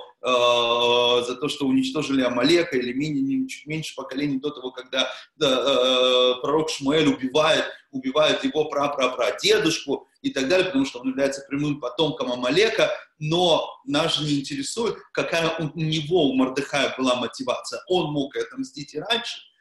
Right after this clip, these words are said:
А причина, почему сейчас? Ведь мы часто, не часто, практически всегда рассматриваем чудеса не в том, что происходят какие-то, э, неестественные события. Нет, всё величие чувства чуда Пурима было именно в том, что оно произошло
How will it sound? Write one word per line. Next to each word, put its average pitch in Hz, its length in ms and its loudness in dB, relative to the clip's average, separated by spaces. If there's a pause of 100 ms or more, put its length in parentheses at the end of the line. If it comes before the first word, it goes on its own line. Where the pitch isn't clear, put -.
(140)
А 143 100 0
причина, 151 340 -2
почему 165 480 -2
сейчас? 156 600 -2 (180)
Ведь 131 120 -4
мы 147 140 -2
часто, 175 680 -2
не 131 140 -2
часто, 170 320 0
практически - 460 -10
всегда 160 340 -2
рассматриваем 147 540 -4
чудеса 135 340 -6
не 139 140 -2
в 135 60 -10
том, 190 140 -12
что - 200 -8
происходят 180 480 -2
какие-то, 147 560 -4 (320)
э, - 20 -8
неестественные 151 2250 -2
события. 135 580 -4
Нет, 160 380 -4
всё 180 200 -6
величие 175 380 -10
чувства - 340 -12 (220)
чуда 165 240 0
Пурима 180 400 -6
было 180 220 0
именно 170 200 -4
в - 140 -14
том, 220 220 0
что - 160 -8
оно 175 160 -4
произошло 160 640 -4